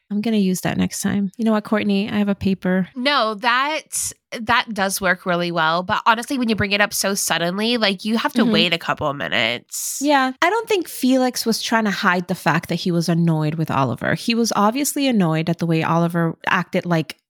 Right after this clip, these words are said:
Speaker 1: Felix's messy room was this huge character flaw. And I think Felix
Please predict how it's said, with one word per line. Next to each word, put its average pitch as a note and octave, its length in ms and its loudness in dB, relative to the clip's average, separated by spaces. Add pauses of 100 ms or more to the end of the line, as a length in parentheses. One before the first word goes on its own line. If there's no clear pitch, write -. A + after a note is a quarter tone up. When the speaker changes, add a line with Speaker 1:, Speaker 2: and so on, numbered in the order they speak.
Speaker 1:
Felix's F3 520 0
messy E3+ 320 2
room D3+ 340 2
was D3 220 0
this D#3 100 0
huge - 320 0
character C#3+ 420 -2
flaw. - 460 0
And E3 160 0
I F3 80 2
think G3+ 220 -2
Felix F#3+ 580 0